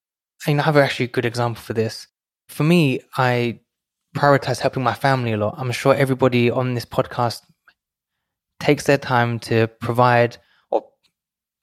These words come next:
love, support, maybe financially or emotional, mental, to the people they love and care about. And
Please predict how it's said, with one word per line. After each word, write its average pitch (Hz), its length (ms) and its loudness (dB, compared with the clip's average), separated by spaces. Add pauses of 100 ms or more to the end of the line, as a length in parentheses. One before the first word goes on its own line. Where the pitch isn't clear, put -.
(160)
love, 135 440 4
support, - 640 2 (500)
maybe 127 160 4
financially 135 720 2
or 113 320 4
emotional, 131 680 0
mental, 139 540 2
to - 80 -16
the 131 80 0
people 139 280 -4
they 123 120 -2
love 120 220 0
and 117 140 -8
care 110 240 -6
about. 110 340 -12 (420)
And 151 240 2